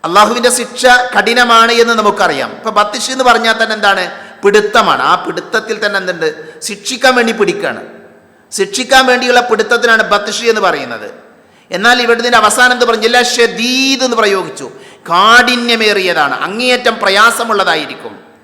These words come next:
അപ്പൊ അല്ലാഹു സുബ്ഹാനഹു വ തആലയുടെ ശിക്ഷ എന്താണ്? കാഠിന്യമേറിയതാണ്. വിശ്വാസികൾക്ക് ആശ്വാസവും ശത്രുക്കൾക്ക് താക്കീതുമായിക്കൊണ്ടാണ് ഈ ആയത്ത്.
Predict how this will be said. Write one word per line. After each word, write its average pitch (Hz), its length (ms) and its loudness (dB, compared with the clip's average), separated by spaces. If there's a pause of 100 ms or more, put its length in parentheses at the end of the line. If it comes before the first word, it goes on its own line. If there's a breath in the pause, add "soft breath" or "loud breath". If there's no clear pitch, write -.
(340 loud breath)
അപ്പൊ 190 120 0
അല്ലാഹു 226 440 4
സുബ്ഹാനഹു 240 680 0
വ 233 80 4
തആലയുടെ 220 840 2 (200 loud breath)
ശിക്ഷ 220 380 -2
എന്താണ്? 214 500 2
കാഠിന്യമേറിയതാണ്. 180 1080 -2 (840 soft breath)
വിശ്വാസികൾക്ക് 233 800 0
ആശ്വാസവും 226 1120 0 (220 loud breath)
ശത്രുക്കൾക്ക് 240 680 0 (100)
താക്കീതുമായിക്കൊണ്ടാണ് 240 1040 2
ഈ 202 60 0
ആയത്ത്. 151 480 -2